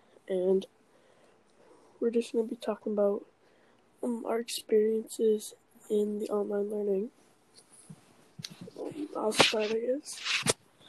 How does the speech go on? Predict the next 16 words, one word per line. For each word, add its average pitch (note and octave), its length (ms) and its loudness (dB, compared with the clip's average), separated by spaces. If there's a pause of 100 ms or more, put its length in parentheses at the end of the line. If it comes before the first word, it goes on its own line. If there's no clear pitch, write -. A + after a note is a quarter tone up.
(1800)
There's D4 160 -2
been A#3 220 -2
a F#3+ 100 -2 (800)
whole A3 140 -6
bunch G3 260 -4
of G#3 80 -8
different - 420 -8
things. G3+ 640 -2 (600)
Very G3+ 220 -2
confusing. G#3 840 -4 (1500)
Lots G3+ 380 -4
and G#3 140 -8
lots F3+ 280 -8
of - 140 -20
tech - 240 -8 (140)
problems. F#3 1120 -8